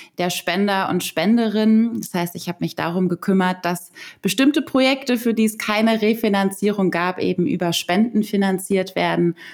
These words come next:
konnten. Mittlerweile bin ich freiberuflich unterwegs und arbeite hauptsächlich in einem Projekt, wo es um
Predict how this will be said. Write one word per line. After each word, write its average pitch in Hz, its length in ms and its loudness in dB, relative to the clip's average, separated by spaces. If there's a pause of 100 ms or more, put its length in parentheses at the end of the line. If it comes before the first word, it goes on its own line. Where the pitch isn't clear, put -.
(220)
konnten. 180 720 0 (420)
Mittlerweile 190 520 0
bin 185 160 2
ich 170 120 -4
freiberuflich 247 920 -2
unterwegs 220 760 0
und 180 180 -2
arbeite 175 460 -2
hauptsächlich 190 640 -2
in 180 120 2
einem 170 120 2
Projekt, 160 500 -2
wo 160 100 -2
es 160 160 -4
um 151 360 0